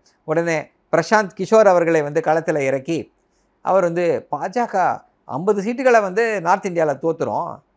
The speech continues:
ஆனா அதை வந்து சவுத் இந்தியால இருந்தும் ஈஸ்ட் இந்தியால இருந்தும் வாங்கிக்கும், எடுத்துக்கிடும்" அப்படின்னு சொல்லி சொல்றாரு. ஒரிசாவை பத்தி பேசிட்டு இருக்காரு. Again, ஒரிசாலையும் ஒரு மிகப்பெரிய கான்ட்ரவர்சி. அங்க இருக்கக்கூடிய சம்பித் பாத்ரா அவர்கள் வந்து என்ன சொல்லிட்டாரு? "மோடி,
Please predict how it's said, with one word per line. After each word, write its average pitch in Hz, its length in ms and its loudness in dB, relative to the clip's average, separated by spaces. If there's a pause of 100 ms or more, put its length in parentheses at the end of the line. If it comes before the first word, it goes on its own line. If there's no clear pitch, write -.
(120)
ஆனா 196 300 0
அதை 180 180 2
வந்து 196 500 -2 (160)
சவுத் 262 320 4
இந்தியால 196 260 0
இருந்தும் 165 960 -2
ஈஸ்ட் 240 320 -2
இந்தியால 170 240 2
இருந்தும் 151 460 -2
வாங்கிக்கும், 135 600 -4 (300)
எடுத்துக்கிடும்" 147 640 2 (200)
அப்படின்னு 170 280 -2
சொல்லி 151 240 -6
சொல்றாரு. 131 520 -2 (120)
ஒரிசாவை 185 340 4
பத்தி 156 200 -4
பேசிட்டு 151 320 -8
இருக்காரு. 120 420 -6 (260)
Again, 202 300 4
ஒரிசாலையும் 196 480 2
ஒரு 180 140 2
மிகப்பெரிய 165 480 -2
கான்ட்ரவர்சி. 147 720 -4 (320)
அங்க 185 220 0
இருக்கக்கூடிய 185 380 -4
சம்பித் 180 420 -2
பாத்ரா 175 220 2
அவர்கள் 147 400 0
வந்து 147 180 -6
என்ன 165 140 -2
சொல்லிட்டாரு? 151 600 -4 (320)
"மோடி, 214 420 2